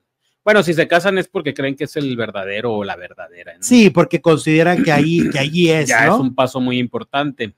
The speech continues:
Speaker 2: Ujú.
Speaker 1: Pero, pues, ya si se casaron por la iglesia, pues, hasta la que la muerte los separe.
Speaker 2: <laughs> Pues ya que soporten, ¿no?
Speaker 1: O sea, Ali-, Alicia sigue casada con Arturo por la iglesia.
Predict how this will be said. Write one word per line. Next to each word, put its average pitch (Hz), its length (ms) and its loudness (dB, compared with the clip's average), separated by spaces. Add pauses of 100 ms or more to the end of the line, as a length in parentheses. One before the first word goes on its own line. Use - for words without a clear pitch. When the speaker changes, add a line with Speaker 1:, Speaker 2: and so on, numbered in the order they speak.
(120)
Speaker 2:
Ujú. 139 580 -4 (600)
Speaker 1:
Pero, 135 300 4
pues, 120 220 -2
ya 123 120 -2
si 123 120 -10
se 147 120 -4
casaron 131 360 -4
por 143 120 -8
la 127 80 0
iglesia, 110 380 -8
pues, 107 200 -20 (500)
hasta - 280 -8
la 107 120 -6
que - 140 -16
la 98 100 -12
muerte 101 280 -16
los 127 140 -8
separe. 143 520 -18 (180)
Speaker 2:
<laughs> - 720 0
Pues 190 160 4
ya 165 200 2
que 208 120 4
soporten, 185 640 6
¿no? 277 220 8
Speaker 1:
O 147 100 2
sea, 170 200 4
Ali-, 151 380 0
Alicia 143 460 -2
sigue 156 300 -4
casada 143 380 -2
con 135 160 -4
Arturo 131 420 -6
por 117 180 -6
la 104 120 -8
iglesia. 107 600 -8